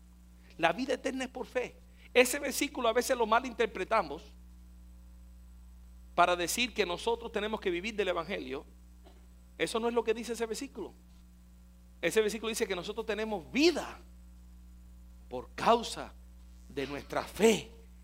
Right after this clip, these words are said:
en que Jesucristo nos ha justificado. Eso es lo que quiere decir ese versículo.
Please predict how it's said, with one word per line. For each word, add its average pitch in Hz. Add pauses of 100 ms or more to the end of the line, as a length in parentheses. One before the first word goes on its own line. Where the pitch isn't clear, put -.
(400)
en 135
que 123
Jesucristo 127
nos 139
ha 170
justificado. - (1040)
Eso 202
es 202
lo 170
que 147
quiere 175
decir 170
ese 160
versículo. 143